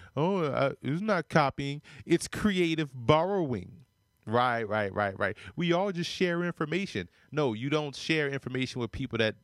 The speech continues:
that know more than you. You're stealing information. It's creative borrowing, you know. So funny when you s-, when you see things and then you start to,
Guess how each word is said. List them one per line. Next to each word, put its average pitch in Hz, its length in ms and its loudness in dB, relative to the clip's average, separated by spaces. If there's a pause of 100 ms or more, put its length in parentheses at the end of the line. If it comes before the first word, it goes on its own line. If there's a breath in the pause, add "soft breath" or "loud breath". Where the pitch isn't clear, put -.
that 107 140 2
know 120 160 -2
more 123 240 0
than 92 120 -8
you. 85 180 -8 (100)
You're 120 120 0
stealing 143 520 0
information. 101 560 -8 (1300 soft breath)
It's - 240 2
creative 156 640 0
borrowing, 113 640 2 (760)
you 104 140 -4
know. 90 260 -2 (720 loud breath)
So 247 200 2
funny 147 200 -2
when 139 160 -4
you 190 60 -4
s-, - 180 -8
when 175 200 -6
you 202 100 -4
see 185 240 -4
things 156 400 -4
and 135 120 -4
then 143 120 -2
you 165 80 -6
start 156 240 0
to, - 160 -2